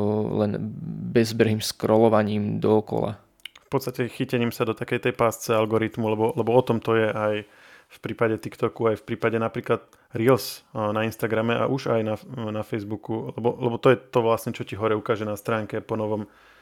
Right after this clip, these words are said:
Speaker 2: Naj-, predtým to bolo trošku nižšie, po novom je to úplne hore. Neviem, či to niekedy púšťaš, ale to je vlastne ten princíp, ktorý opisuješ, ktorý by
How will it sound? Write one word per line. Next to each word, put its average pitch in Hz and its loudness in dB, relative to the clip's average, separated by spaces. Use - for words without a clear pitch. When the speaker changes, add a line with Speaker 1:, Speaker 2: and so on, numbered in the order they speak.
Speaker 2:
Naj-, 120 -2
predtým 135 4
to 131 2
bolo 117 6
trošku - -4
nižšie, 131 -2
po 120 0
novom 107 2
je 104 -2
to - -2
úplne 117 0
hore. 110 0
Neviem, 120 0
či - -8
to - -2
niekedy 110 0
púšťaš, 120 2
ale 107 6
to - 4
je 104 6
vlastne 104 4
ten 107 -4
princíp, 107 -10
ktorý 104 -4
opisuješ, 107 -6
ktorý 110 0
by 104 -4